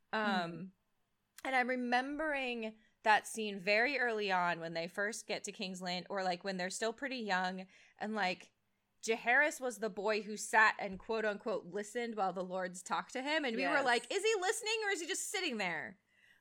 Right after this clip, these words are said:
Speaker 1: Like, what is he
Speaker 2: Mm-hmm.
Speaker 1: actually doing? He's not doing anything. They're just, they're just saying shit at him and then walking away feeling better."
Speaker 2: Right.
Speaker 1: Um, but is that really listening? He didn't do anything.
Speaker 2: Mm-hmm.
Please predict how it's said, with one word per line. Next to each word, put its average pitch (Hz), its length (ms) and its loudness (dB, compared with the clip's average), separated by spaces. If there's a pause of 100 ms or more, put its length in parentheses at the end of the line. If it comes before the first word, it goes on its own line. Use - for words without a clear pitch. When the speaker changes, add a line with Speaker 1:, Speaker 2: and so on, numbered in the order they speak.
Speaker 1:
Like, 247 280 6
what 320 180 6
is 381 100 0
he 381 80 2
Speaker 2:
Mm-hmm. 370 80 6
Speaker 1:
actually 320 280 0
doing? 262 480 -2
He's 233 160 -4
not 285 220 0
doing 262 320 -2
anything. 240 440 -6
They're 220 140 0
just, 269 220 -8 (420)
they're 262 160 4
just - 300 -6
saying 311 300 0
shit - 340 -4
at - 200 4
him 220 200 -2
and 208 140 -4
then 202 120 -6
walking 226 380 0
away 196 180 -2
feeling 220 380 -6
better." 131 360 -6 (680)
Speaker 2:
Right. 208 180 0
Speaker 1:
Um, 202 380 2
but 269 100 -2
is 320 200 0
that 320 180 8
really 294 220 0
listening? 202 680 -2
He 277 140 -4
didn't 330 220 0
do 339 180 2
anything. 202 600 -2 (1120)
Speaker 2:
Mm-hmm. 190 380 -4